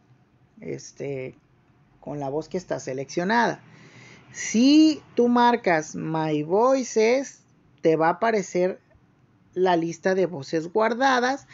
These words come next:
pero si no la marcas, también te aparecen las voces guardadas, ¿sale?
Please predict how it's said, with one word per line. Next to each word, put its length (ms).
pero 220
si 140
no 140
la 100
marcas, 500
también 540
te 80
aparecen 560
las 140
voces 360
guardadas, 920
¿sale? 460